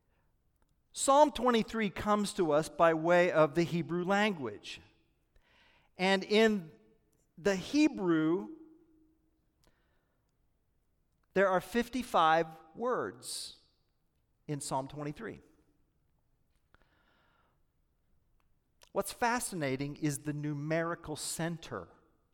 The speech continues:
of Psalm twenty-three. Stay with me. In Hebrew, there are exactly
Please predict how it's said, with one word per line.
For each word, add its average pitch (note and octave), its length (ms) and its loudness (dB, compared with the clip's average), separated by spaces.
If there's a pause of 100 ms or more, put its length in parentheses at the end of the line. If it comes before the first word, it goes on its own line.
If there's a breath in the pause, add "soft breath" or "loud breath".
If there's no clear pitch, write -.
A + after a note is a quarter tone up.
(880)
of B2+ 140 -6
Psalm A2 300 -6
twenty-three. G#2 560 -12 (140)
Stay C#3+ 200 -4
with F3+ 220 -6
me. A#2+ 180 -10 (2500)
In E3 160 -2
Hebrew, D#3 600 -4
there C#3 280 2
are C3+ 200 0
exactly C#3 880 -4